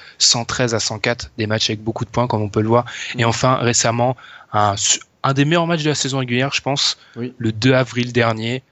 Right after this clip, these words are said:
Speaker 1: cent trente-cinq à cent trente. Enfin, meilleur match, sauf pour les mecs amateurs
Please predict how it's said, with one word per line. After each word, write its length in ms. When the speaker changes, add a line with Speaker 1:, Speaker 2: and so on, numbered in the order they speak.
Speaker 1:
cent 380
trente-cinq 560
à 40
cent 180
trente. 340
Enfin, 160
meilleur 360
match, 280
sauf 240
pour 160
les 80
mecs 260
amateurs 580